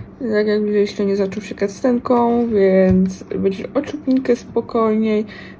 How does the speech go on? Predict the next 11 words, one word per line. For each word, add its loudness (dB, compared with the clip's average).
Pokażę 2
wam, 2
y, -4
stroje. 4
Tutaj 2
jest -2
drugi 2
strój 4
Rostki, 2
taki 0
in-, 6